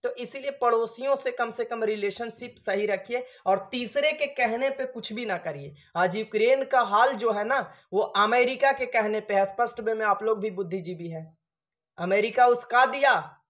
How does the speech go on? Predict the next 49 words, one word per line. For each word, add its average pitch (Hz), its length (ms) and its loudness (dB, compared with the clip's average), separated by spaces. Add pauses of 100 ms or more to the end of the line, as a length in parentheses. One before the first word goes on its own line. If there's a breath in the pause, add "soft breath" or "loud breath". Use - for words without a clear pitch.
(240)
और 190 140 4
उसके 202 240 0
बाद 214 340 2 (280)
आराम 190 260 4
से 220 160 -4
बैठा 196 280 -2
हुआ 180 240 0
है। 180 220 -8
अब 185 120 0
देखो 208 300 -2 (560)
क्या 233 160 6
करेगा, 175 520 0 (680)
भट्ठी 180 360 -4
में 226 140 -2
तो 233 120 -2
पूरा 226 320 2
यूक्रेन 220 460 0
झुक 185 160 -6
गया 190 240 -4
ना। 247 120 -4 (580)
तो 208 80 -2
इसीलिए 262 680 -4 (280 loud breath)
किसी 240 260 -6
के 262 140 0
बहकावे 220 680 4
में, 254 220 -2
किसी 233 320 -12
के 233 160 -8
कहने 226 500 -2
पे, 247 220 -2
किसी 233 320 -12
के 226 220 -4 (420 loud breath)
कान 247 300 6
भरने 220 360 2
पे 247 140 -4
नहीं 220 320 -4
आइए, 220 200 -4
आपके 220 340 -2
पास 220 380 -4
अपना 208 300 -2
विवेक 190 520 0
भी 185 200 -10
होना 185 320 -6
चाहिए, 196 420 -6
उसके 190 460 -10
बेस 180 300 -10
पे 185 120 -12
काम 143 300 -12
करिए, 135 320 -16